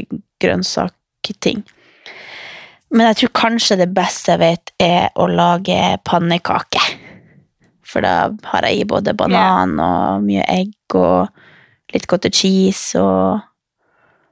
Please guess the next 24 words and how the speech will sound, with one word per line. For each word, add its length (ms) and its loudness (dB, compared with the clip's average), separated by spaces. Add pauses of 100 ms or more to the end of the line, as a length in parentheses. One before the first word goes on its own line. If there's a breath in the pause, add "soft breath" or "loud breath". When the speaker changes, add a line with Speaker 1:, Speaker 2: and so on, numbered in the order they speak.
(480)
Speaker 1:
havregryn, 760 2
og 60 -2
jeg 120 -2
føler 200 2
at 60 -6
det 80 2
er 120 2
en 80 -6
så 140 -2 (920)
deilig 480 4
sammensatt 760 -2
måltid, 460 2
pluss 280 0
at 120 -8
det 320 -2
smaker 600 -6
søtt 440 -6
og 80 -14
godt. 380 -16 (1400)
Speaker 2:
Mm. 340 2 (800 loud breath)
Ja, 140 4
det 80 4
er, 240 2
eh, 2000 -2